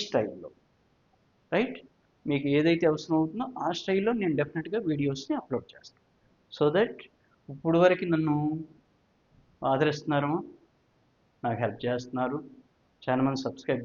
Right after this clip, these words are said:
చేశారు ఈ తక్కువ టైంలోనే. ఇంకా మీ ఫ్రెండ్స్‌కి కూడా ఇటువంటి వీడియోస్ని షేర్ చేయండి, సబ్స్క్రైబ్ చేయించండి. నాకు కొంచెం బూస్టప్‌గా ఉంటుంది, ఏదైనా నేను కూడా కొంచెం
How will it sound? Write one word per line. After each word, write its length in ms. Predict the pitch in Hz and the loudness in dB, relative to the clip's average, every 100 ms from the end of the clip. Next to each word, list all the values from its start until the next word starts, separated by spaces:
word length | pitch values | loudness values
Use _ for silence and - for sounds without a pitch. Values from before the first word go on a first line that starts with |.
| 131 | -4
చేశారు 400 | 123 - 127 139 143 - _ | -4 -2 -2 -2 -8 -18 _
ఈ 40 | 120 | -6
తక్కువ 240 | 135 131 143 143 | -4 -2 0 2
టైంలోనే. 480 | 135 131 127 131 143 - - _ _ _ - | 2 2 0 -6 -8 -14 -20 _ _ _ -4
ఇంకా 220 | 175 180 156 | 2 2 4
మీ 80 | 147 143 | 2 0
ఫ్రెండ్స్‌కి 360 | 139 143 170 165 | -2 -2 -4 -2
కూడా 140 | 156 147 | -2 0
ఇటువంటి 300 | 139 135 131 | -2 -4 -2
వీడియోస్ని 540 | 135 143 143 143 143 - | -2 0 -2 -2 -4 -2
షేర్ 180 | 113 117 | -6 -4
చేయండి, 360 | 131 131 135 139 - _ _ _ _ _ _ _ _ - | -4 -2 -2 -4 -10 _ _ _ _ _ _ _ _ -8
సబ్స్క్రైబ్ 520 | 127 - - 131 127 | -6 -6 -4 -4 -2
చేయించండి. 520 | 131 123 120 120 117 127 - - _ | -4 -4 -4 -4 -4 -6 -12 -20 _
నాకు 200 | 143 143 147 | -2 -2 0
కొంచెం 280 | 151 151 131 | 0 0 0
బూస్టప్‌గా 480 | 120 120 135 127 127 123 | -2 -2 -4 -2 -2 -2
ఉంటుంది, 260 | 117 113 127 - _ _ | -4 -8 -10 -14 _ _
ఏదైనా 200 | 190 196 196 | 0 2 0
నేను 140 | 190 202 | 0 -2
కూడా 120 | 208 202 | -2 -2
కొంచెం 240 | 175 151 | -2 0